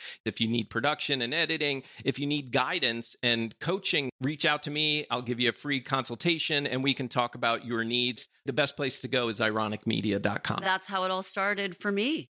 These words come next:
Speaker 1: That's right.
Speaker 2: That exact step. And here we are, a hundred and thirteen episodes in. Amazing. And then the Mark and Lowell Show is your podcast.
Speaker 1: Yeah.
Speaker 2: Very briefly, tell me what it's about, so people should check that out too.
Speaker 1: The Mark and Lowell Show, although on a pretty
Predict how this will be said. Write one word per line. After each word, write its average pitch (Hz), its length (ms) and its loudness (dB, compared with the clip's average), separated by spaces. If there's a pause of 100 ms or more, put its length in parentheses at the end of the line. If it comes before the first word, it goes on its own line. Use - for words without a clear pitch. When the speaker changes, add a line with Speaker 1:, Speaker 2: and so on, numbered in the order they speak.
Speaker 1:
That's 127 180 0
right. 185 200 2
Speaker 2:
That 180 240 0
exact 170 680 0
step. 254 320 0
And 156 160 0
here 156 160 -2
we 180 100 0
are, 185 140 2
a 156 60 -2
hundred 175 300 0
and 170 120 -6
thirteen 165 320 0
episodes 151 560 0
in. 143 160 0
Amazing. 147 400 0
And 214 80 0
then 220 220 -2
the 214 80 -6
Mark 226 300 0
and 254 120 -4
Lowell 180 240 0
Show 185 440 0 (180)
is 190 120 0
your 196 100 2
podcast. - 680 -2 (220)
Speaker 1:
Yeah. 127 220 2 (140)
Speaker 2:
Very 262 340 0
briefly, 262 340 0
tell 240 180 0
me 226 100 -2
what 220 100 0
it's 220 140 2
about, 208 500 -2
so 208 140 0
people 220 260 -2
should - 140 0
check - 180 -2
that 214 100 0
out 214 160 -2
too. 175 520 0
Speaker 1:
The 160 80 2
Mark 190 240 4
and 185 80 -4
Lowell 180 160 0
Show, 170 180 2
although 160 320 0
on 151 180 2
a 139 60 -2
pretty 135 560 0